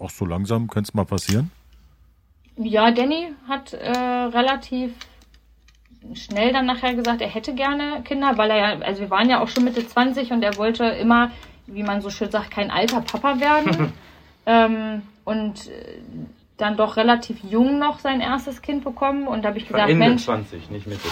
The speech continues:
Speaker 3: zwanzig.
Speaker 2: Ja, dann war's
Speaker 3: Ja.
Speaker 2: langsam Ende zwanzig. Und, ähm,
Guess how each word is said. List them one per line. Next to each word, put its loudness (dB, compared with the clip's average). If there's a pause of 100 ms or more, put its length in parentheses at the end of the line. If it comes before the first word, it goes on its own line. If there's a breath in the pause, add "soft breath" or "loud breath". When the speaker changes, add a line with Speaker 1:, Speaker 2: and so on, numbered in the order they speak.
Speaker 3:
zwanzig. -14 (140)
Speaker 2:
Ja, -8
dann -2 (160)
war's -2
Speaker 3:
Ja. -2
Speaker 2:
langsam 0
Ende -6
zwanzig. -14
Und, -6
ähm, -2